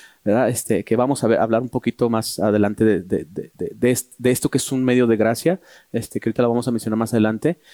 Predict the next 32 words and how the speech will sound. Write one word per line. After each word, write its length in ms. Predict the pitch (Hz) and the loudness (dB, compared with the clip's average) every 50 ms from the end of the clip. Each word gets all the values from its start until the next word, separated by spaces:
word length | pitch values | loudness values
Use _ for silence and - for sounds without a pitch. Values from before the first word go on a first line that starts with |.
| - - - - - | -20 -20 -20 -10 -2
El, 160 | - 127 127 - | 0 0 2 4
el, 320 | 143 143 135 131 131 127 - | 4 4 6 6 4 4 4
el 160 | 135 139 139 | 4 4 4
aprenderse 460 | 143 - 143 139 139 147 175 165 - | 4 2 2 2 2 2 2 2 0
el 60 | 180 | 0
versículo. 600 | 160 139 120 - 127 113 - 104 95 101 104 - _ | 2 0 0 -2 -4 -4 -2 -2 -4 -4 -4 -8 _
Cada, 180 | - 131 123 131 | -2 0 0 2
cada, 340 | - 139 151 151 147 135 131 | 2 2 2 2 2 0 0
cada 220 | - 135 143 151 | 0 0 0 0
semana 340 | - - 127 131 139 147 147 | 0 0 2 2 2 2 2
vemos 240 | 143 139 139 131 - | 2 2 2 0 2
un 80 | 135 | 2
versículo 540 | 135 135 - - 143 - - 175 202 233 - - _ - - - - - - | 0 0 0 -2 0 2 2 2 2 2 0 -4 _ -20 -20 -20 -20 -6 0
y 80 | - 120 | 2 4
yo 40 | |
les 160 | 120 127 117 - | 4 4 4 2
digo, 180 | 123 113 110 | 2 2 2
"Ah, 320 | 101 107 101 101 - 78 82 | 2 0 -2 -4 -4 -6 -4
aprendas 320 | - - 127 135 143 131 | -2 0 0 2 2 2
el 60 | 127 | 2
versículo", 320 | 110 107 120 139 180 170 139 | 2 2 2 2 2 2 2
porque 160 | 143 - 127 | 2 2 2
sí 100 | 151 160 | 2 2
también 260 | - 170 170 165 165 | 2 2 2 2 2
fui 120 | - 165 | 2 2
enseñado, 500 | 147 135 - - 123 117 113 110 113 107 | 2 2 2 2 2 2 2 2 2 2
¿verdad? 140 | 101 107 117 | 2 2 2
Esa 140 | 113 - 131 | 2 2 0
misma 180 | 127 127 135 135 | 2 2 2 2
enseñanza 460 | 123 123 113 120 123 139 135 143 123 | 2 2 2 2 2 2 0 0 0
se 100 | 120 117 | 2 2
las, 200 | 113 113 - | 2 2 0